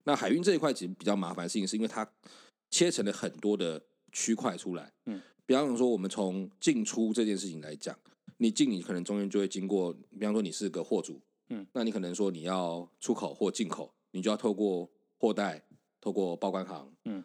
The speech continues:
Speaker 1: 然后再来就是可能有运输公司，然后跟进码头之后又是另外一件事情。
Speaker 2: 简单来说就是
Speaker 1: 这个产业链很，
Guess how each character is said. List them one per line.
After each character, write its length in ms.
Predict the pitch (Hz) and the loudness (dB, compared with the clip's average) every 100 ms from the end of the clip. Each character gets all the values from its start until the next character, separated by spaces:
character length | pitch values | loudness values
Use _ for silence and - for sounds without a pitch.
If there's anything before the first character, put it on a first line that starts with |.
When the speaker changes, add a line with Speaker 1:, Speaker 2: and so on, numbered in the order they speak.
| - | -6
Speaker 1:
然 120 | 107 | 0
后 100 | 107 | 0
再 180 | 110 113 | 2 0
来 40 | 95 | 0
就 100 | 98 | 0
是 320 | 104 95 90 | 0 -2 -2
可 120 | - | -6
能 180 | 87 87 | -6 -6
有 300 | 87 78 78 | -6 -6 -6
运 100 | 107 | -4
输 140 | 101 | -2
公 180 | 95 92 | -2 -2
司， 400 | - 90 85 90 92 | -2 -4 -2 -4 -8
然 100 | 90 | -8
后 160 | 87 87 _ | -8 -8 _
跟 400 | 92 87 87 90 _ _ - - _ | -4 -2 -6 -12 _ _ -20 -20 _
进 140 | - 107 | 0 2
码 160 | 82 | 2
头 180 | 87 87 | -2 -2
之 80 | 90 | 0
后 80 | 95 | 0
又 60 | |
是 240 | 87 92 78 | 0 -4 -4
另 160 | 90 | -4
外 120 | 87 78 | -4 -6
一 60 | |
件 160 | 85 76 | -8 -12
事 140 | 82 | -12
情。 180 | - - _ _ | -14 -16 _ _
Speaker 2:
简 160 | - 117 | 0 4
单 160 | 147 | 4
来 160 | 156 131 | 4 4
说 160 | 143 131 | 2 2
就 120 | 135 | 2
是 360 | 131 123 113 | 2 4 4
Speaker 1:
这 120 | 107 160 | 4 4
个 60 | |
产 160 | - 95 | 2 0
业 100 | 110 | 2
链 140 | 110 | 2
很， 320 | 101 - - | 0 -4 -6